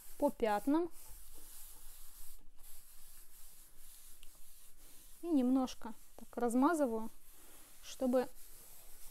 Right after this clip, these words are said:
средство начало действовать. Везде, везде.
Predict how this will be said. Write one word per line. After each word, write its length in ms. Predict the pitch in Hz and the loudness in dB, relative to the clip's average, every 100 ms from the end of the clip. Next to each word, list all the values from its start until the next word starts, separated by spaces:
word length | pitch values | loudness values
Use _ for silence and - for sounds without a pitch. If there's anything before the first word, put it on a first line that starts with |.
| - - - - - - - - - - | -4 -4 -4 -6 -6 -4 -4 -2 -4 -2
средство 580 | - 269 330 - 226 208 - - - - - - - - - - - - - - - - - - - - | 2 6 6 4 0 -2 -10 -14 -10 -8 -6 -4 -4 -4 -8 -10 -10 -8 -8 -6 -8 -14 -18 -20 -20 -8
начало 460 | 240 240 233 254 277 | -2 -2 0 2 4
действовать. 640 | 226 214 190 - 202 - - - - - - - - - - - - - - - - - - - - - - - - - - - - - - - - - - - - - | 6 4 2 0 -2 -2 -4 -8 -10 -12 -8 -8 -8 -10 -12 -12 -10 -10 -12 -14 -16 -18 -14 -12 -12 -14 -18 -18 -18 -18 -18 -16 -16 -16 -16 -16 -18 -16 -14 -12 -10 -6
Везде, 320 | 220 226 247 | -4 0 0
везде. 340 | 240 214 214 | 2 0 -4